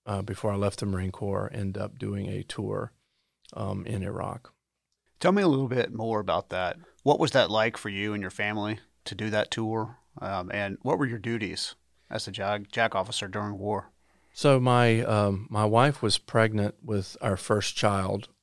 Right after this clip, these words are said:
Speaker 1: when I left for Iraq. Uh, that's something I, I'll, I'll just never forget, that plane ride, you know, leaving my, my, my pregnant wife behind. I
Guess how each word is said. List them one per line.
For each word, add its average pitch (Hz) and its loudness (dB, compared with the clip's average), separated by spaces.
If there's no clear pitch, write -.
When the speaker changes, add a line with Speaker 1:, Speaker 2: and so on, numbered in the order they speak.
Speaker 1:
when 101 2
I 95 0
left 98 -4
for - -4
Iraq. - -4
Uh, 98 -2
that's 113 4
something 98 2
I, 98 -2
I'll, 101 2
I'll 98 2
just 98 2
never 98 -2
forget, 98 -4
that - -8
plane 98 -2
ride, 95 -4
you 98 -20
know, 92 -18
leaving 95 -4
my, 98 -10
my, 92 -4
my 98 -16
pregnant 95 -2
wife 92 -2
behind. 95 -2
I 117 4